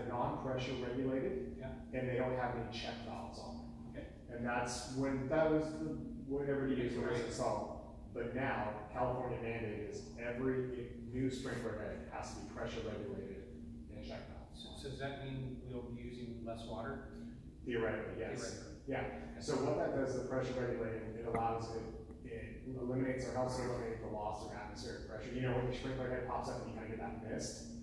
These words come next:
Speaker 2: the pressure regulating helps to regulate that or minimize that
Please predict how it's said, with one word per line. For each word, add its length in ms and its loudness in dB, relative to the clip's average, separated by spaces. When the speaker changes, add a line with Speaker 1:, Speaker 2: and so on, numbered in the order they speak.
Speaker 2:
the 60 -2
pressure 340 2
regulating 480 0
helps 340 -6
to 140 -4
regulate 400 -6
that 100 -4
or 300 -6
minimize 480 -4
that 160 -8